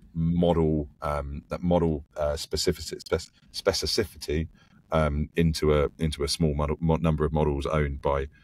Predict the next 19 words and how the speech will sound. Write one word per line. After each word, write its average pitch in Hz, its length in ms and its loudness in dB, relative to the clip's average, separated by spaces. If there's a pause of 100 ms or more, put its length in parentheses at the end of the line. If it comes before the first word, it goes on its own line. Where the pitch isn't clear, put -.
(320)
by 73 140 0
large, 71 420 0
um, 67 420 -4 (200)
large 73 240 0
individual 67 280 -8
companies. 71 300 -6
I 76 60 -2
think 76 160 -4
that 78 140 0
diversity 73 440 2
is 67 80 -8
really, 71 220 -2
really 69 140 -4
important 73 280 -4
for - 60 -6
it. 57 60 -4
I 58 80 -8
think - 180 -12
that, 73 180 -2